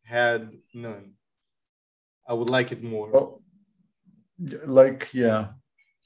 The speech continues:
Speaker 1: I respect much more Barkley than Shaq.
Speaker 2: I do. Uh, me too.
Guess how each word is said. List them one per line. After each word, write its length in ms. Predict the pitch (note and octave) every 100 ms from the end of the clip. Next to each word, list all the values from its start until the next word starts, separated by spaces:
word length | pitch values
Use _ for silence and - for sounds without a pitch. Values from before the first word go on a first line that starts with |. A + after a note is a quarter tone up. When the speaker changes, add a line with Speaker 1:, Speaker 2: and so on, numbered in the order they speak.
| C#3
Speaker 1:
I 60 |
respect 540 | C#3 C3+ - G3 F#3 D3+
much 240 | E3+ -
more 200 | D3+ C#3+
Barkley 680 | C3 C3 C3 A#2+ A2 G#2+ G#2 G#2 A2 A#2
than 140 | A2
Shaq. 260 | - A2 - _ _ _ _ _ _ _ _ _ _ _ _ _ _ _ _ D#3
Speaker 2:
I 80 |
do. 360 | F3 F#3 G2 - _ _ _ -
Uh, 180 | C3 C3+
me 140 | D#3
too. 220 | D#3 A2+